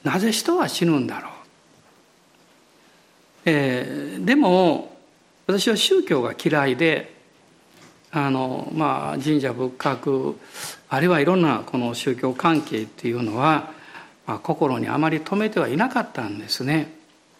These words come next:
まあ、でも、まあ、あることを通して、えー、教会に行くようになりました。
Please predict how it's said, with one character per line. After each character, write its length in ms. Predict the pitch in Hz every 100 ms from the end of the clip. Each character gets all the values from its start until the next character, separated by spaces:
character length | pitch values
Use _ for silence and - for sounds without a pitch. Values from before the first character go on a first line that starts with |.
| _ _ _ _ - - - -
ま 120 | 180
あ、 20 |
で 120 | 175 247
も、 300 | 202 151 - - - _
ま 140 | 180 175
あ、 40 |
あ 60 | 214
る 80 | 240
こ 120 | 190
と 140 | 151
を 320 | 127 117 - -
通 200 | 143 123
し 100 | -
て、 360 | - 185 - -
え 180 | 131 127
ー、 40 |
教 260 | - 151 135
会 280 | 147 135 123
に 120 | 120
行 100 | 123
く 80 | 143
よ 100 | 131
う 20 |
に 60 |
な 100 | 107
り 80 | 110
ま 140 | 110 107
し 100 | -
た。 160 | -